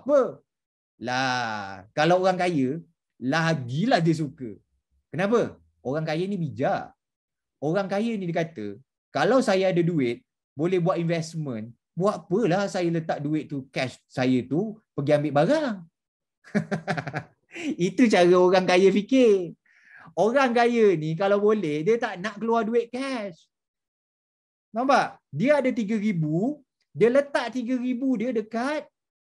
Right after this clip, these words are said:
uh, fixed deposit. Dia letak tiga ribu dia, dia beli emas.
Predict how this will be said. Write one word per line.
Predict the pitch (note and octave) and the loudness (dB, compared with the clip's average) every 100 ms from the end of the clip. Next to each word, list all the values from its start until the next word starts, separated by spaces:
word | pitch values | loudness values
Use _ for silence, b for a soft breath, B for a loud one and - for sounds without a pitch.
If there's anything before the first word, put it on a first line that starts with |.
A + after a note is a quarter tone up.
| _ | _
uh, | D3+ E3 E3+ | -10 -8 -8
fixed | - C#4 - | -4 -4 0
deposit. | A#3+ C4+ B3+ C4 - - _ | 0 0 0 -2 -2 -10 _
Dia | C#3 A3+ | -2 0
letak | C4+ C4+ A3 | 0 0 -6
tiga | B3 A#3+ | -6 -6
ribu | A#3+ A#3+ C4 | -4 -2 -2
dia, | C4+ | 0
dia | G#3+ | -2
beli | A3 A#3 B3+ | -2 -2 -2
emas. | C4+ G#3 - - - | -4 -8 -10 -14 -20